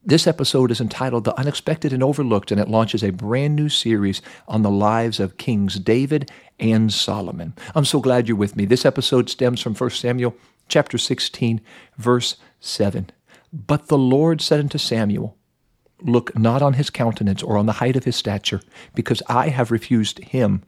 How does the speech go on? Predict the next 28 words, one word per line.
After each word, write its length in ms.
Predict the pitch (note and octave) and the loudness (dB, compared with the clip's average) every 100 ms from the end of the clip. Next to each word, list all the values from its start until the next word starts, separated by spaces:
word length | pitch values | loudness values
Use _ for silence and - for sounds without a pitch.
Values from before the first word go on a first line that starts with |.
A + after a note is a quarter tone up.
| - | -6
referring 360 | G2+ A#2 G#2+ G2 | -2 2 2 0
to 140 | E3 - | -6 0
Eliab, 580 | D3+ C#3 F#2+ F#2+ F2 - | 4 4 2 0 -2 0
David's 320 | G#2+ G2+ - | 0 0 -2
oldest 420 | A2 G#2 G#2 - - | -2 -2 -2 -6 -6
brother. 300 | G2+ F2 - _ _ _ _ - - | -6 -6 -12 _ _ _ _ -20 -6
"For 100 | - | 0
the 80 | C#3 | 2
Lord 240 | C#3 E3+ | 4 2
sees 240 | E3 F3 D#3 | 2 0 0
not 200 | D#3 D#3 | 0 0
as 100 | C#3 | -2
man 240 | C#3+ E3+ | 0 0
sees, 440 | D#3 G#2+ F2+ F2+ - _ _ | -2 -2 -2 -4 -10 _ _
for 140 | - G#2+ | -4 0
man 240 | A#2+ D3+ | 2 2
looks 180 | B2 - | 0 0
on 120 | A#2+ | 0
the 140 | A#2 C3+ | 0 -2
outward 280 | D3 B2 | -2 -2
appearance, 500 | G#2 - G#2+ F#2 - - _ | -6 -2 -2 0 -4 -10 _
but 160 | A#2 - | -4 0
the 80 | |
Lord 460 | A2+ B2 D3+ G#2+ - _ _ _ _ _ _ _ - | -2 -2 -2 -4 -6 _ _ _ _ _ _ _ -2
looketh 360 | A#2 A#2 - | 0 0 -4
on 200 | - G2+ | -2 -2
the 100 | F#2+ F#2 | -2 -4
heart." 220 | - - | -10 -14